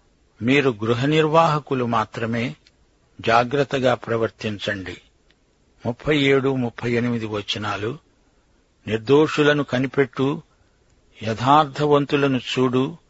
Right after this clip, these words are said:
సమాధానపరిచే వారి సంతతి నిలుస్తుంది గాని, ఒక్కడైనను నిలువకుండా అపరాధులు నశిస్తారు.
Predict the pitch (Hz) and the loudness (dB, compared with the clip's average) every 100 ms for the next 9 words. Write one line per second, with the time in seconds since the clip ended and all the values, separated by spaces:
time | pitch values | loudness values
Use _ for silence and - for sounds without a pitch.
0 | _ _ _ - - 113 139 151 139 147 | _ _ _ -14 -4 2 4 4 2 2
1 | 147 139 139 131 - 139 135 127 120 117 | 2 2 -2 -4 -2 0 2 4 2 -2
2 | - 131 127 143 135 110 117 139 - 139 | -4 -4 0 -2 -2 -6 -4 -6 -6 -4
3 | 139 135 139 139 185 - _ _ _ _ | -2 0 2 2 -2 -10 _ _ _ _
4 | _ - 113 - 147 151 160 165 170 160 | _ -8 -6 -4 -2 2 2 2 0 2
5 | 135 131 139 135 127 120 113 110 - 110 | 0 0 0 0 -2 -2 0 -2 -2 -6
6 | 110 135 139 131 117 110 117 110 110 - | -2 2 4 2 0 -6 -4 -4 -4 -4
7 | 127 - 107 98 98 | -6 -4 -2 -2 -4